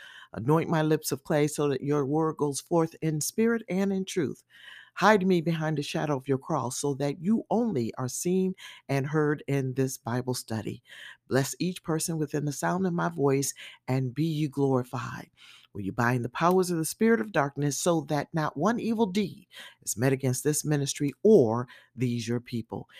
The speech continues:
In Jesus' name we ask all these things and give you thanks, even now,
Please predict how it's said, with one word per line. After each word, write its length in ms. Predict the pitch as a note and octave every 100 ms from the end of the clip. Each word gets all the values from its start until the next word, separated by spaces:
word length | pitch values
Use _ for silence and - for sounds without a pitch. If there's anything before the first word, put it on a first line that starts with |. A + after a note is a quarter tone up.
| -
In 140 | - G2
Jesus' 400 | C3+ A#2+ B2+ -
name 160 | C3+
we 180 | B2+ C3+
ask 280 | - C#3 - -
all 200 | G#3 A#3
these 280 | E3 A#2+ -
things 340 | G#2+ A#2 -
and 260 | - D3 C#3
give 220 | F3+ A3+
you 180 | A3+ A#3+
thanks, 480 | - A2 - - -
even 300 | D#3 E3+ E3+
now, 320 | D#3 - -